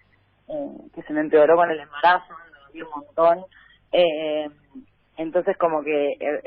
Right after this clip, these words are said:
hacía actividades súper tranquilas, igual me aburría porque tenía muchas ganas de hacer actividades, porque iba a hacer actividades quizás fuertes, entonces era como, eh, un poco aburrido. Y comparándolo ahora, en realidad,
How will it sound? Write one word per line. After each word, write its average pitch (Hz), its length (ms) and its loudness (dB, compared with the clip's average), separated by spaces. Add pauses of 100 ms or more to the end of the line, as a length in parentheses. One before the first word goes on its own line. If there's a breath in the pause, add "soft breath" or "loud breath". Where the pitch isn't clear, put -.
(140)
hacía 190 180 0
actividades 170 440 2
súper 180 260 -4
tranquilas, 175 640 -2 (440)
igual 151 260 0
me 180 80 0
aburría 156 480 -2
porque 127 240 -14
tenía 135 280 -12
muchas 143 280 -12
ganas 147 220 -12
de 143 60 -20
hacer - 160 -20 (100)
actividades, 571 260 -20 (680)
porque 571 180 -20
iba - 200 -10 (220)
a - 40 -20
hacer 151 180 -20
actividades 156 540 -6
quizás 160 300 -4 (540 soft breath)
fuertes, 190 480 0
entonces 147 420 -12
era 160 200 -2
como, 143 200 -16 (680 soft breath)
eh, 143 500 -14
un 151 60 -16
poco 165 180 -2
aburrido. 151 580 -4 (240)
Y 175 220 -8
comparándolo 190 720 4
ahora, 208 380 2
en 196 80 -4
realidad, 175 320 -4